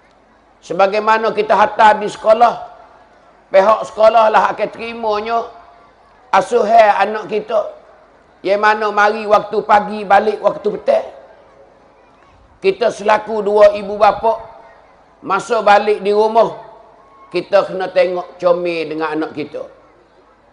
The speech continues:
Bila kita, bila kita lepas ke sekolah, sekolah akan asuh anak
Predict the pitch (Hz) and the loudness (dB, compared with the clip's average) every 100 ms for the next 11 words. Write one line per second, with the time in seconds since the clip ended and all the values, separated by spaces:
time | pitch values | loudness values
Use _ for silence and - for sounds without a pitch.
0 | - 175 214 202 208 226 208 - - 185 | -6 -2 2 2 2 0 -2 -4 -14 -8
1 | 208 214 202 220 214 - 233 180 220 202 | 0 0 0 -2 -2 0 -2 -2 -6 -6
2 | - 240 254 - - - - - 247 - | -4 0 2 0 -8 -20 -14 -4 -4 2
3 | 208 202 - 214 190 - 202 190 185 | 2 2 2 0 0 -2 -2 -2 -6